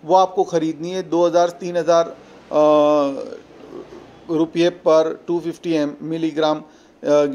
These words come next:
टू फिफ्टी ग्राम के अंदर ये मिल जाएगी। तो आपको देखना है आपकी ज़रूरत कितनी है, आपको कितने एरिया के अंदर वो इस्तेमाल करना है।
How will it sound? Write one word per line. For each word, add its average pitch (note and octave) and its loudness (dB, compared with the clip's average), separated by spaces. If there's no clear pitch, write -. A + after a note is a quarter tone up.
टू F3 -2
फिफ्टी E3+ -8
ग्राम D#3+ 0
के E3 0
अंदर D#3+ 2
ये D#3 -4
मिल D3 -4
जाएगी। C#3+ -2
तो E3+ 2
आपको F3+ 2
देखना E3 -4
है G3 2
आपकी F#3+ -4
ज़रूरत E3 0
कितनी F3 -10
है, F3 -2
आपको D#3+ -4
कितने E3 -8
एरिया D#3+ 0
के D#3+ -6
अंदर D#3 -2
वो D3+ -4
इस्तेमाल D3 -6
करना C#3+ -4
है। - -12